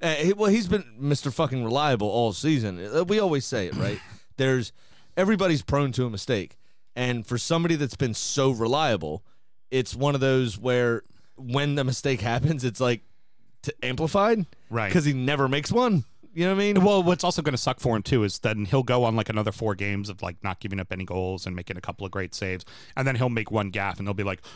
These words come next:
Speaker 2: "Oh,
Speaker 1: Oh,
Speaker 2: he's
Speaker 1: told you,
Speaker 2: pro-"
Speaker 1: Aretha Balaga in.
Speaker 2: It's, it's like, uh, right now, E-, Everton, if there's a single header scored on a set-piece play,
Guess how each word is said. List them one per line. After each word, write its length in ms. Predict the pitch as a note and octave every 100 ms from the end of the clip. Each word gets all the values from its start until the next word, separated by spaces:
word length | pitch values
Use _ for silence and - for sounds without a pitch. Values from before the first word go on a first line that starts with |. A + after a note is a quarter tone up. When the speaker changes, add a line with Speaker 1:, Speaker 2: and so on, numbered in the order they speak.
| -
Speaker 2:
"Oh, 600 | A2 D3 D#3+ D#3+ D3 C#3
Speaker 1:
Oh, 40 | B2+
Speaker 2:
he's 80 |
Speaker 1:
told 280 | - - F#3+
you, 60 | E3
Speaker 2:
pro-" 260 | D3+ B2
Speaker 1:
Aretha 300 | D3+ E3+ F3+
Balaga 640 | F3+ G3 G3 F#3+ G3+ G#3+ F#3
in. 180 | D#3+ C3+
Speaker 2:
It's, 640 | F#3+ G3+ G3+ F#3 - -
it's 340 | - F#3+ - -
like, 320 | F#3 F3+ - E3+ D3+ E3
uh, 240 | E3+ C#3+ C#3+
right 240 | D3+ D3+ C3+
now, 240 | C3 B2 -
E-, 60 | C#3 -
Everton, 420 | C#3+ A#2+ - F2+ -
if 180 | C3 A2
there's 320 | B2+ D3+ D#3
a 100 | D3
single 480 | - - D3 C#3+ C3
header 340 | A#2+ A#2 B2
scored 340 | B2 - B2 A#2
on 140 | A#2
a 40 | A2
set-piece 460 | - - - A2 -
play, 380 | A#2 G#2+ B2